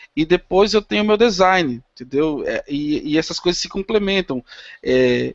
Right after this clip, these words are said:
eu tenho, no caso aqui, o meu modelo é aquilo que eu vou me basear,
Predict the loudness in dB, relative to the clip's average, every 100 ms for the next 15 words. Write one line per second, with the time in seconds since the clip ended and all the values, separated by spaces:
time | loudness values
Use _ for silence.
0 | _ -6 0 4 6 6 4 0 _ _
1 | _ _ _ -8 -6 0 0 0 -2 -2
2 | -2 0 0 0 0 0 2 4 4 2
3 | 2 -6 -4 -4 -2 0 0 2 4 4
4 | 4